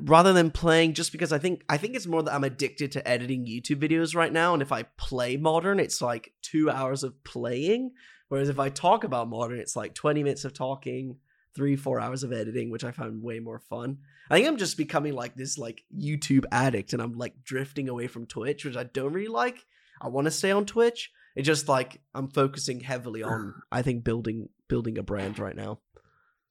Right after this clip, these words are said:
Speaker 2: Yeah, no, it's great. I mean, that's what happens when you get obsessed with something
Speaker 1: <laughs>
Speaker 2: and you
Speaker 1: Yeah.
Speaker 2: can make a living off it and you enjoy it. It's all these things that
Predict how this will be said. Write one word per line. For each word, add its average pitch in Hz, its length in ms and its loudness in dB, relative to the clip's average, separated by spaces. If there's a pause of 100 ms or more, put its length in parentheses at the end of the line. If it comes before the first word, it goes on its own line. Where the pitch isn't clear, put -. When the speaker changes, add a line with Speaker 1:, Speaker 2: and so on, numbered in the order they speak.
(760)
Speaker 2:
Yeah, 147 140 4
no, 180 100 6
it's 139 180 4
great. 175 220 12
I 139 60 12
mean, 135 120 6
that's 135 220 10
what 143 80 12
happens 147 340 10
when 127 100 6
you 127 80 6
get 131 280 8
obsessed 135 420 4
with 135 100 10
something 135 680 10
Speaker 1:
<laughs> - 40 0
Speaker 2:
and 127 500 6
you 131 80 2
Speaker 1:
Yeah. 117 60 0
Speaker 2:
can 127 180 10
make 127 200 8
a 127 40 10
living 156 360 12
off 156 240 12
it 156 240 12
and 123 200 8
you 120 80 6
enjoy 160 440 12
it. 156 200 12
It's 120 220 8
all 135 180 6
these 127 200 2
things 127 260 0
that 120 180 6